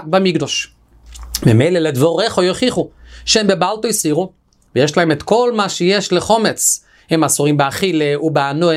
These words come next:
ואונוש קורס מי שאוכל אותם, ויש איסור של נויסו כמו כל הקורבנות. שהונו האמרים בשריפה, ועתו האמר בקבורה. או שם תלוי גם אתה אומר שהוא בקבורה. אז ממילא, אז אולי גם חומץ לא יהיה דווקא בשריפה.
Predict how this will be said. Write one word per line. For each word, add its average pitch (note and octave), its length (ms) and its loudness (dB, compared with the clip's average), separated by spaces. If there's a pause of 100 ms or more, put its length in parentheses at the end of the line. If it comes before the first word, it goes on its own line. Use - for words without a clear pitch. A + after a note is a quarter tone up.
(120)
ואונוש C#3 320 0
קורס F#3+ 320 0
מי F3+ 80 2
שאוכל D#3+ 340 2
אותם, D3 300 -2 (320)
ויש B2+ 180 2
איסור D#3 260 2
של F#3+ 120 0
נויסו A3+ 400 0
כמו F3 180 0
כל A3 140 2
הקורבנות. G3 520 0 (500)
שהונו G3+ 500 4
האמרים F3 360 2
בשריפה, G#3 480 0 (280)
ועתו E3+ 420 -2
האמר E3+ 260 -2
בקבורה. G#3+ 440 -2 (320)
או C3 80 -4
שם C#3+ 160 0
תלוי G3 260 2
גם F#3 180 0
אתה F#3+ 140 -2
אומר E3 280 0
שהוא D3+ 180 -2
בקבורה. F#3+ 440 2 (600)
אז B2 120 0
ממילא, G3 440 2 (460)
אז C#3 100 2
אולי E3+ 180 6
גם G#3 120 0
חומץ C4+ 440 0
לא F#3 80 2
יהיה G#3+ 120 2
דווקא G#3 260 -4
בשריפה. G#3 500 -2